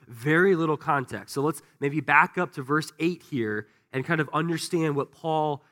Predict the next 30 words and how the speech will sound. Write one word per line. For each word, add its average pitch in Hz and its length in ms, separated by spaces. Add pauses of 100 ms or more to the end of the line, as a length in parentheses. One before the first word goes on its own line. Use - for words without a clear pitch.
(100)
has 143 200
already 147 380
said, 135 300
just 151 160
to 165 80
set - 280
the 131 60
framework. 143 800 (800)
Paul 190 180
says 165 260
in 143 80
verse 147 300
eight, 117 320
if 131 160
you 131 100
let 143 160
your 151 160
eye 135 220
go 135 300
there, 110 220
he 110 40
says, 143 220 (180)
"Therefore 147 640
it 131 160
says, 127 640 (240)
when 135 140
he," 160 340
talking 160 360
about 208 260
Jesus, 110 640